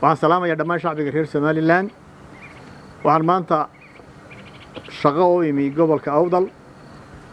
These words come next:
oon hadda ku suganahay. Waxaan maanta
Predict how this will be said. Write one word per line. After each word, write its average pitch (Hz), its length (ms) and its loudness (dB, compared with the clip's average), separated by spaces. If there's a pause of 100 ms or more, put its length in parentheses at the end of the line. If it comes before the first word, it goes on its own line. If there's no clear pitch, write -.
(340)
oon 139 160 2
hadda 160 220 0
ku - 80 -12
suganahay. 156 560 0 (2000)
Waxaan 151 260 2
maanta 165 360 0